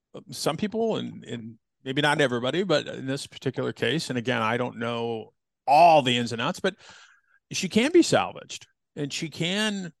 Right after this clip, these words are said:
you know, I, maybe that's not a good word, but, you know, like you said, I mean, you get with a strong female, um, chief or,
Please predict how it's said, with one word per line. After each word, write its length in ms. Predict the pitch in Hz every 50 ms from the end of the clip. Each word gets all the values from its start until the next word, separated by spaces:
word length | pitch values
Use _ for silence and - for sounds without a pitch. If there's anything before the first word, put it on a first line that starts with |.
| _ _ _
you 160 | 156 147 139
know, 180 | 127 127 127 131
I, 140 | 135 127 117
maybe 200 | 127 127 123 117
that's 200 | 117 117 - -
not 100 | 117 110
a 40 | 107
good 140 | 110 110 113
word, 280 | 110 110 113 127 131
but, 140 | 127 131 104
you 140 | 147 151 151
know, 100 | 139 131
like 180 | 135 147 147 -
you 80 | 202
said, 340 | 170 - - 285 302 - 117
I 40 | 117
mean, 120 | 120 127
you 100 | 127 127
get 220 | 120 123 147 143 -
with 180 | 139 147 123
a 60 | 123 117
strong 600 | - - - - - 147 139 139 139 139 139 135
female, 720 | - - - - 135 131 135 131 127 127 123 120 113 113 _ _ _ _ _ _ _ _ _ _ _ _ _ _ _ _ -
um, 420 | 117 120 113 110 110 107 113 113 _ _ _ _ _ _ _ _ _ _ _ _ _ -
chief 460 | - - - 180 165 160 147 127 -
or, 220 | 120 117 117 113